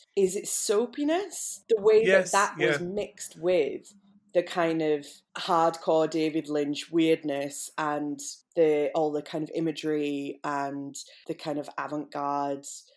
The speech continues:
Speaker 1: language and avant-garde script that he was writing. It was, like, also a soap opera.
Speaker 2: <laughs>
Speaker 1: And I think
Speaker 2: Yeah,
Speaker 1: especially
Speaker 2: yeah.
Speaker 1: the second season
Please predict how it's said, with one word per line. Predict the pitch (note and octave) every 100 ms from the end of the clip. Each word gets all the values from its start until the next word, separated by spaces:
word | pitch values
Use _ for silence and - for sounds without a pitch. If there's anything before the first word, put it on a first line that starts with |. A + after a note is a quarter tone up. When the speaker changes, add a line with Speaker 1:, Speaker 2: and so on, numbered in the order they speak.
| _ _ -
Speaker 1:
language | E3 C#3+ D#3 D3 C#3+ C#3+ - -
and | D3+ C#3+ C#3 C#3+ C#3
avant-garde | E3+ D#3 D3+ D3+ D3 D3+
script | - - F3+ - _ - - -
that | F#3+ F#3
he | G3 A#3+
was | A3 A3
writing. | G#3+ F#3+ F3+ D#3+ E3
It | -
was, | F#3
like, | G3 F3 -
also | F3+ F#3 F#3 F3
a | E3+
soap | G#3+ C4 C4
opera. | C#3+ - D3+ C#3 E3 G3
Speaker 2:
<laughs> | A3 - - _ _ -
Speaker 1:
And | F#3+ F#3+ F#3 - _ _
I | G3
think | A#3 A#3+
Speaker 2:
Yeah, | A#3+
Speaker 1:
especially | C3 C3 - - A#2+
Speaker 2:
yeah. |
Speaker 1:
the | E3+
second | - F3+ F3+ G3 F#3
season | F3+ E3 D3 D3 D3 D#3